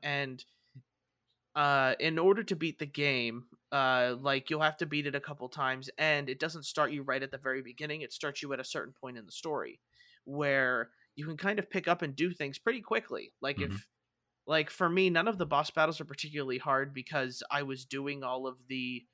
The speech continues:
Speaker 1: side quests. I was defeating enemies. I was gaining levels. I, I'm pretty overpowered at this point. So, uh, e-, e-, expect that podcast eventually here within the next month, because
Speaker 2: Cool.
Speaker 1: I'm,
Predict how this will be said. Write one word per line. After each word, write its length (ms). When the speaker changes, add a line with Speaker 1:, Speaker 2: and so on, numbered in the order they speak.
Speaker 1:
side 380
quests. 400
I 100
was 140
defeating 420
enemies. 380
I 80
was 160
gaining 340
levels. 360
I, 80
I'm 160
pretty 260
overpowered 540
at 120
this 140
point. 340
So, 640
uh, 260
e-, 280
e-, 160
expect 380
that 200
podcast 500
eventually 440
here 180
within 240
the 80
next 300
month, 380
because 380
Speaker 2:
Cool. 80
Speaker 1:
I'm, 460